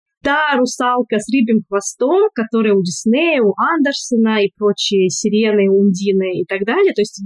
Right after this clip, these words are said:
более европейская русалка из европейского фольклора, это mermaid, или в правильном русском переводе это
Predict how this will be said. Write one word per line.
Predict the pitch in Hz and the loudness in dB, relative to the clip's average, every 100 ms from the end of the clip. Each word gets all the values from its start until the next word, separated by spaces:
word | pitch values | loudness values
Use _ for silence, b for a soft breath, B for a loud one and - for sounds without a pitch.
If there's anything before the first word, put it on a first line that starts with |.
| - | -14
более | 190 220 220 196 _ - | -4 0 2 0 _ -10
европейская | 190 202 220 233 220 190 - - 180 170 | -4 -2 -2 0 0 0 -4 -4 -4 -6
русалка | 190 196 247 349 415 226 | -10 -8 -2 0 0 0
из | 202 | -2
европейского | 196 226 220 190 - - | -2 -2 -2 -4 -8 -6
фольклора, | 202 - 202 180 - _ - | -4 0 0 0 -4 _ -8
это | 233 208 | -2 2
mermaid, | 214 285 392 381 339 - - | 2 4 2 2 0 -4 0
или | 254 262 226 196 _ _ | 2 4 2 -2 _ _
в | - | -2
правильном | 277 262 208 202 | 0 2 2 2
русском | 220 - 196 - | 0 -4 -6 -2
переводе | 208 220 403 320 | 0 2 0 0
это | 226 - 254 226 | -2 -4 -2 -2